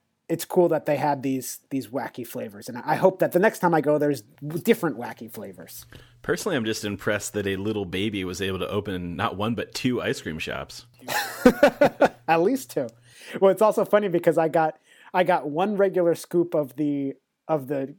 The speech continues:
Speaker 1: chocolate ginger and one little baby scoop of the Irish potato. <laughs>
Speaker 2: I mean, if, if a little baby can open two ice cream shops, imagine what a large baby can do.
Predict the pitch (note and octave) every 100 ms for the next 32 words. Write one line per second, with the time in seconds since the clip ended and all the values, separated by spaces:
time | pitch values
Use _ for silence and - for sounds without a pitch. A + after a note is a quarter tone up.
0 | F3+ - E3 D3 C#3 E3 D#3 E3+ F3 D#3+
1 | D#3+ F3 F3+ F3+ E3+ _ - C#4 C#4+ C#4+
2 | C4 E3+ B2+ - C3 A#2+ - - D#3+ D3
3 | A#2 C#3+ C3+ C#3 C3 C3 C3+ - C3+ D#3+
4 | - - - G3 - G3+ - - - -
5 | - - - - - F3+ B2 B2+ C#3+ C#3+
6 | C3+ C3+ C#3 B2+ C3 D#3 F#3 A#2 A#2+ B2
7 | A2+ A2+ G#2+ G#2+ G2+ A#2+ G2+ F#2+ G2+ G2+
8 | F#2 E2 D#2+ F2 G2+ B2 E3+ F3 A3 F3
9 | F3+ B3 A#3 A#3+ - - - D#2 D2+ D2+